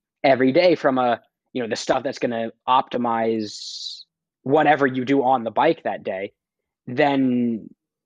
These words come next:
you know, it becomes much easier to sort of just do it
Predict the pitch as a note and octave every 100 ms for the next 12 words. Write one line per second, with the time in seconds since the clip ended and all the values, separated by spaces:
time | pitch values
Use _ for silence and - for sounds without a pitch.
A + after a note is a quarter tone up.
0 | _ - G2 F2+ B2+ B2 C3+ A#2 B2+ A#2+
1 | A2+ A2 G#2+ G#2 G2 - G#2 G2 F#2+ F#2+
2 | - _ _ - A#2 G#2 A2 - _ _
3 | A2+ G#2+ C3+ G#2 G2 -